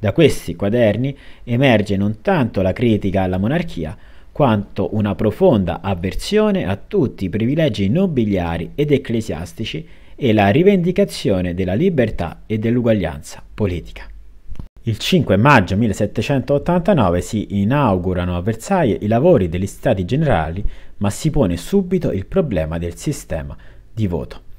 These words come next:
La composizione degli Stati Generali vede infatti una maggioranza re-, assoluta dei deputati del terzo Stato. Questi chiedono dunque di votare per testa, ovvero un voto per deputato, in modo da avere la maggioranza.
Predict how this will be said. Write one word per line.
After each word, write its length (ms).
La 140
composizione 580
degli 180
Stati 340
Generali 600
vede 220
infatti 480
una 360
maggioranza 1040
re-, 400
assoluta 540
dei 180
deputati 600
del 220
terzo 380
Stato. 520
Questi 840
chiedono 420
dunque 380
di 100
votare 500
per 480
testa, 500
ovvero 520
un 140
voto 300
per 300
deputato, 640
in 120
modo 280
da 80
avere 280
la 100
maggioranza. 640